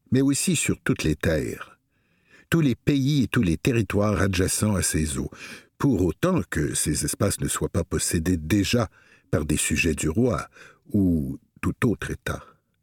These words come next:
Cela va vite constituer un énorme territoire d'exploitation. Un pouvoir sans équivalent.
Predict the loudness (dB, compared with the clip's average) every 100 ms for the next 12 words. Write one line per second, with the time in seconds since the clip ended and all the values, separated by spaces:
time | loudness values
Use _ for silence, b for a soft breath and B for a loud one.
0 | _ _ _ _ _ _ B B B 0
1 | 2 4 2 2 0 0 0 0 2 2
2 | 2 0 0 2 4 4 4 4 2 2
3 | 0 0 -2 -2 -2 0 0 0 -2 -2
4 | -4 -4 -4 -6 -6 -8 -12 _ _ _
5 | _ _ _ _ _ _ _ _ _ _
6 | 0 2 2 2 2 2 2 2 0 -4
7 | -4 -4 -8